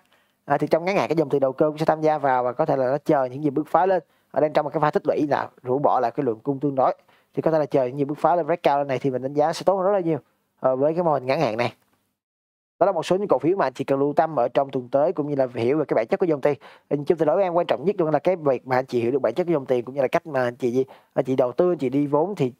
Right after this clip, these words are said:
trong tương lai, à, chắc chắn là khi mà anh chị trải qua một thời gian đi với thị trường thì anh chị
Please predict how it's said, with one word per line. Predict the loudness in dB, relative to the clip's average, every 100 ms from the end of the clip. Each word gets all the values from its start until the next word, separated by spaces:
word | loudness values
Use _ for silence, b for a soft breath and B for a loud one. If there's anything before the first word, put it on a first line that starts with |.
| _
trong | 2
tương | 2 0
lai, | 0 B B -2
à, | 0
chắc | 2
chắn | 0 0
là | -2
khi | 0 0
mà | 0 0 -2 -4 b _
anh | -6
chị | -2
trải | 2 2
qua | 0
một | 0
thời | 0
gian | 0 2
đi | 2 2
với | 0
thị | 0
trường | 0 0
thì | -2
anh |
chị | -2